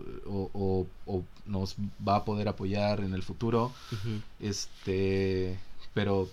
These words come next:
Speaker 1: pues, sí, eso es básicamente como lo, Los Perros Románticos, una productora de,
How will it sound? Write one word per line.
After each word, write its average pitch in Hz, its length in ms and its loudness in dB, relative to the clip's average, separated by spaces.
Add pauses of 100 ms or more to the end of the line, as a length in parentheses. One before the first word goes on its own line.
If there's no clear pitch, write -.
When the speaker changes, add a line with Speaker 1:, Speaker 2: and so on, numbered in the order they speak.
(100)
Speaker 1:
pues, 101 140 -6
sí, 110 220 2 (340)
eso 107 220 -2
es - 240 -6
básicamente 104 560 0
como 98 280 -6 (380)
lo, 98 260 0
Los 95 220 -2
Perros 104 260 2
Románticos, 95 640 -2 (100)
una 101 260 0
productora 110 720 2
de, 92 340 -2